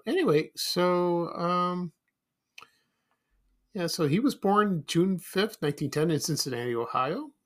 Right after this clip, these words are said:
Yeah, and, uh, he died November twenty-ninth, nineteen eighty-six. He was seventy-six years old. So he had a very, um,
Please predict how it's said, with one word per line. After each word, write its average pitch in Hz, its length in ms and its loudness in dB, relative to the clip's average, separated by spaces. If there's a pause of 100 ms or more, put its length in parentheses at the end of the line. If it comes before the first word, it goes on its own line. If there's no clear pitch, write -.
(300)
Yeah, - 300 -10
and, 135 540 -10
uh, 135 580 -2
he 139 300 -2
died 135 340 4
November 131 360 0
twenty-ninth, 139 640 -2
nineteen 135 280 -2
eighty-six. 123 580 -2
He 196 80 -6
was 202 120 0
seventy-six 180 480 2
years 120 200 0
old. 113 340 -2
So 247 240 2
he 233 200 6
had 151 140 6
a 113 120 2
very, 135 720 0
um, 135 440 -2